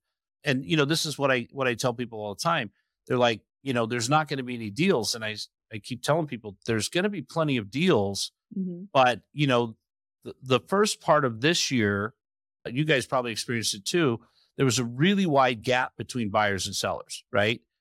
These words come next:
Speaker 2: Mm.
Speaker 1: You're, you know, you're always, you know, optimistic when you're selling and you're always pessimistic when you're buying, you know, and you've always got that gap you're trying to close. Are you seeing that gap kind of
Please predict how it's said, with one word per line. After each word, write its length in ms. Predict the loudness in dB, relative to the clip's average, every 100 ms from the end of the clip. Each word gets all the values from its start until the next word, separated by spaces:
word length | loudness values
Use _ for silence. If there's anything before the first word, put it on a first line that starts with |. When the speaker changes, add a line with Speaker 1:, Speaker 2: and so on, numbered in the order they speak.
| -12
Speaker 2:
Mm. 100 | -12 -4
Speaker 1:
You're, 280 | -2 -2 -6 -4
you 140 | 0
know, 60 | 0
you're 240 | -2 -2
always, 640 | 4 4 4 0 0 -4 -6 _
you 100 | -2
know, 280 | 0 0 -2 _
optimistic 680 | 4 4 4 0 0 -2 -4
when 140 | -6 -4
you're 100 | -2
selling 500 | 2 2 2 -2 -6
and 100 | -10
you're 160 | -2
always 260 | 0 2 -2
pessimistic 680 | -2 -2 -2 -4 -4 -6 -6
when 160 | -8 -8
you're 100 | 0
buying, 600 | 2 4 2 -2 -6 -4
you 100 | 2
know, 280 | 2 2 -2 _ _ _ 0
and 140 | 2
you've 140 | 4
always 300 | 4 4 2
got 220 | 0 -2 -2
that 260 | -8 -6
gap 320 | 0 0 0 _
you're 100 | -10
trying 260 | -2 -2 -2
to 80 | -6
close. 460 | -2 2 2 0 -6 _ _
Are 100 | 0
you 180 | 2 2
seeing 320 | 2 0 0
that 260 | 2 0 0
gap 300 | 2 2 0 _
kind 220 | -4 -2 0
of 160 | -4